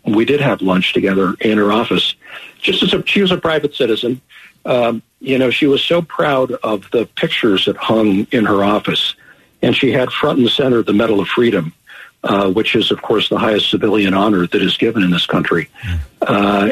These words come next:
Speaker 1: and it was, uh, it, it was such a proud moment for her as an immigrant to this country, having given so much, to be able to reflect on so much she had given back, which, of course, is the, the great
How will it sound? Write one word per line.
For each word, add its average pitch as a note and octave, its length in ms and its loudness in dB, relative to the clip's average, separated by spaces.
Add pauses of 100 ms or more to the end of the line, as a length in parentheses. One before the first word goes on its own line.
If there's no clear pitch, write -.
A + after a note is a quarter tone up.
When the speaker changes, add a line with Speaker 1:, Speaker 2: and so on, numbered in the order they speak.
Speaker 1:
and A2+ 240 2
it A2+ 140 2
was, A2+ 360 2
uh, G#2+ 220 0 (340)
it, A#2+ 200 0
it C3 60 2
was A#2+ 200 2
such F3 300 -2
a - 40 0
proud C3 460 -2
moment A2+ 340 2
for A2+ 140 0
her A2+ 460 0 (600)
as A2+ 220 0
an A2+ 80 2
immigrant A2 440 2
to F2+ 80 -2
this F#2+ 180 0
country, E2+ 500 -2 (320)
having A2+ 320 0
given A2 300 2
so B2 200 0
much, G#2+ 480 0 (640)
to G#2+ 280 0
be A#2+ 300 2
able A2+ 200 -2
to - 180 -2
reflect A#2 640 -2
on G2+ 360 2
so C3 200 0
much A#2 180 2
she A#2 200 2
had G#2+ 160 0
given G2+ 300 0
back, G2 480 -2 (460)
which, A#2+ 200 0
of A2 140 -2
course, G#2+ 400 0
is G#2+ 480 0
the, G2+ 360 0
the G#2 120 0
great G#2+ 420 0